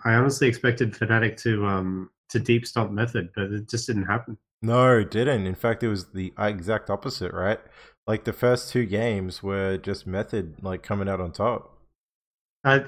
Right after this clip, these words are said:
Speaker 1: I legit thought Method was gonna take the series,
Speaker 2: Mm.
Speaker 1: game three. I was like, "Yep, that, that, uh, they got this." This is
Speaker 2: Yeah, I know.
Speaker 1: <laughs>
Speaker 2: That's
Speaker 1: Fnatic
Speaker 2: exactly
Speaker 1: style.
Speaker 2: what I thought. I, I just thought, "Man, Fnatic is just, like, not firing today," you know?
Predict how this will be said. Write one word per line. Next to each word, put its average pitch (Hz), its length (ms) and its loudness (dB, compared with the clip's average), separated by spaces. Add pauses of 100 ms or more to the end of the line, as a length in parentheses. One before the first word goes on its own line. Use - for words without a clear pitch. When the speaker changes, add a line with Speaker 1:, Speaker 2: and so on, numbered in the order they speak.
Speaker 1:
I 135 80 6
legit 135 340 2
thought 120 180 2
Method 117 200 0
was 107 120 -2
gonna 110 160 0
take 104 200 -2
the 107 80 -14
series, 107 420 -2 (100)
Speaker 2:
Mm. 143 160 -4
Speaker 1:
game 107 220 2
three. 107 220 -4
I 117 120 -14
was 107 140 -8
like, 113 120 -2
"Yep, 117 240 0
that, 117 280 -2
that, 123 180 -6 (220)
uh, 120 140 2
they 117 120 0
got 117 160 -2
this." - 280 -10 (180)
This 120 160 2
is 120 140 6
Speaker 2:
Yeah, 92 140 -2 (260)
I 113 100 0
know. 123 160 2
Speaker 1:
<laughs> - 0 -
Speaker 2:
That's 123 220 4
Speaker 1:
Fnatic 139 100 4
Speaker 2:
exactly 110 240 0
Speaker 1:
style. 131 120 2
Speaker 2:
what 104 100 0
I 113 100 2
thought. 90 400 -6 (100)
I, 104 160 0 (140)
I 113 40 4
just 107 200 -4
thought, 107 220 0
"Man, 113 320 0
Fnatic 101 420 -2
is 92 160 -8
just, 101 220 -10
like, 95 200 -4
not 101 220 -4
firing 98 400 0
today," 101 400 -2 (500)
you 101 120 -2
know? 101 280 0